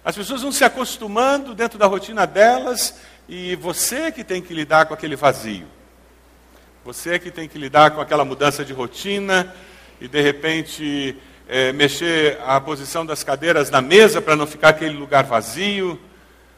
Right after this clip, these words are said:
Às vezes é mudar um, um hábito que tínhamos de toda quinta fazer tal coisa e, de repente, ou eu vou fazer sozinho, ou eu vou arrumar nova companhia, ou eu não vou fazer mais.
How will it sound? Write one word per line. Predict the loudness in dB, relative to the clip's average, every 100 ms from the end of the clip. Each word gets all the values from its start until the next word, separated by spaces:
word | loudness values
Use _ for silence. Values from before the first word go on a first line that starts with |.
| _ _
Às | -14 -12
vezes | -2 -2 -2 -6 -8 -8 -8
é | -10
mudar | -8 4 4
um, | 4 -6 -12 -18 -20 _ _ _ _ -12
um | 6
hábito | 8 8 6 -4 -8
que | -10
tínhamos | -14 -12 -8 -6 -6 -6
de | -8
toda | -8 -6 -2
quinta | -2 -2 -2 -2 2 2
fazer | 4 2 2
tal | 6 6
coisa | 8 8 8 4 0 -4
e, | -4
de | -4
repente, | -4 -4 -6 -8 -10 -10 -10 -10
ou | -2 0
eu | 0
vou | -4
fazer | -6 -6
sozinho, | 0 2 4 0 -6 -6 -12 -16 _ _ _ _ _ -6
ou | -4
eu | -2
vou | 0
arrumar | -2 4 4
nova | 4 2
companhia, | -2 -8 -8 -6 -6 -2 0 0 -4 -16 -20 -20 _ -12
ou | 0
eu | 0
não | 0
vou | -4
fazer | -4 -2 -2
mais. | 0 2 2 0 -6 -8 -8 -8 -10 -14